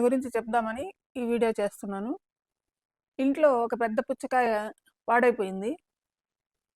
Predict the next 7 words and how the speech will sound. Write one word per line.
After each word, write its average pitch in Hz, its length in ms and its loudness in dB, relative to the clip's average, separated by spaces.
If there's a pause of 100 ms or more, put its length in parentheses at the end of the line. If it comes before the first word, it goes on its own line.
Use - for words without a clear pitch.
దాన్ని 247 380 2
ఇంకా 240 180 0 (120)
నేను 220 200 -6 (140)
ఫెర్టిలైజర్‌గా 226 680 2
చేశాను. 214 380 -2 (1600)
ఆ, - 20 2 (1000)
వేరుశనగ 247 500 2